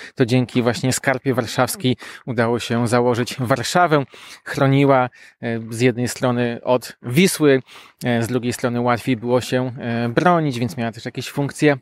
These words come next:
obronne. No i trzeba pamiętać też, że miasto położone nad, e, rzeką raz, że miało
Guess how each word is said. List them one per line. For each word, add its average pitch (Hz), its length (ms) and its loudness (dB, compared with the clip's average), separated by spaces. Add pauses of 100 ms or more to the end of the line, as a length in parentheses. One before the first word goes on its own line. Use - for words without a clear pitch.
obronne. 175 580 4 (360)
No 196 120 4
i 233 100 0
trzeba 165 200 2
pamiętać 131 440 -2
też, 143 220 -2
że 127 320 2 (260)
miasto 143 340 2
położone 127 520 -2
nad, 123 300 0
e, 117 320 -2
rzeką 127 480 2 (400)
raz, 127 260 0
że 131 100 0
miało 123 460 6